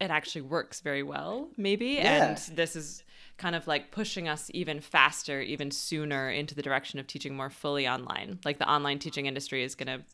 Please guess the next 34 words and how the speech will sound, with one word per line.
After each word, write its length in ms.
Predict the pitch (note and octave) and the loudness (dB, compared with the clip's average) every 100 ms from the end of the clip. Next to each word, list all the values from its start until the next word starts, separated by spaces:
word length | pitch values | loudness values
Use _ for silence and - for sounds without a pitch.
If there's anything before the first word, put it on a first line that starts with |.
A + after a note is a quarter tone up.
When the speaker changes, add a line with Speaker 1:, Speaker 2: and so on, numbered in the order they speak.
| - | -8
Speaker 1:
maybe 180 | C#3 C#3 | -6 -4
blow 260 | C#3+ C#3+ C3+ | -4 -2 0
up, 260 | C3 - - - - - - | 0 -2 -20 -20 -20 -20 -8
um, 320 | - C3+ B2 | -2 0 2
Speaker 2:
Yeah. 220 | F3+ F3 D#2+ - - _ _ _ _ - - | 4 4 2 -12 -20 _ _ _ _ -20 -4
Speaker 1:
and 120 | - F3 | 2 4
be 120 | F3 | 4
this 160 | D#3 | 4
lasting 400 | D#3 D3 D#3+ D#3+ | 6 6 6 0
effect 380 | D3 - E3 - | 4 8 8 8
where 120 | E3 | 0
this 220 | D3+ E3 - | 4 2 0
was 100 | D#3+ | -2
kind 220 | E3 D3 | 0 0
of 160 | C#3+ | 0
the 320 | D3 C#3 C#3 C#3 | 2 4 2 0
spark 480 | - - F3+ E3+ D#3 | 2 8 10 8 4
or 60 | |
the 120 | D3 | 2
impetus, 520 | - G3+ E3+ D#3+ D#3 - | 4 4 2 0 0 0
you 80 | |
know, 100 | D3+ | 0
this 220 | C#3+ D#3+ - | 2 0 0
whole 160 | D#3 | 0
situation, 640 | D3+ D3+ D#3 E3+ F3+ D#3+ C#3 | 0 -2 4 4 4 2 0
but 180 | C#3 - - - - | 0 -2 -18 -18 -4
it's 140 | E3 | -4
gonna 180 | D#3+ D3 | 0 -2
create 240 | C#3+ D#3+ D3 | 0 0 -2
this 120 | C#3+ | -4
very 180 | D3 C#3 | -4 -2
lasting 840 | C#3+ C3+ C3+ - C#3 C3 C3 C3+ _ - _ _ _ D#3 | 2 4 2 -4 -6 -6 -8 -14 _ -20 _ _ _ -2
industry 420 | E3+ D#3 - C#3+ | -2 -2 -4 -6
change. 640 | C#3+ C#3+ G#2+ - - - | -4 -4 -4 -10 -14 -16